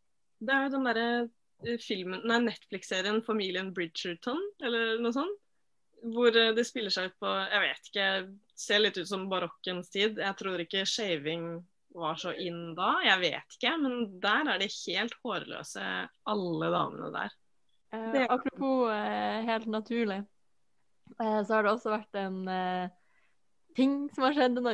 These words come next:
Speaker 2: uka, og det er at, eh, i, det har vært en, liksom, diskusjon i militæret da, eller rundt militæret om, eh, kvinnelige soldater,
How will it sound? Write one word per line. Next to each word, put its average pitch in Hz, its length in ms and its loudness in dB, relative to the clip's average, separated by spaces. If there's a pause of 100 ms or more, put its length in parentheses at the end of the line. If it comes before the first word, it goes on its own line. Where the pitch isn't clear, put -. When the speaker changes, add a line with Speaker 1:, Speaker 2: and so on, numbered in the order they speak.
(160)
Speaker 2:
uka, 269 220 0 (500)
og 220 100 -4
det 226 80 6
er 214 220 6
at, 226 260 -8
eh, 202 300 0 (840)
i, 220 160 4 (260)
det - 80 -2
har 214 140 8
vært - 200 -12
en, 180 360 0
liksom, 180 260 -8 (760)
diskusjon 214 600 2
i 180 60 0
militæret 190 640 2
da, - 100 -2
eller 185 160 -2
rundt 196 320 -2
militæret 180 580 2
om, 180 320 -2
eh, 170 220 -2 (880)
kvinnelige 175 840 2 (200)
soldater, 190 800 -4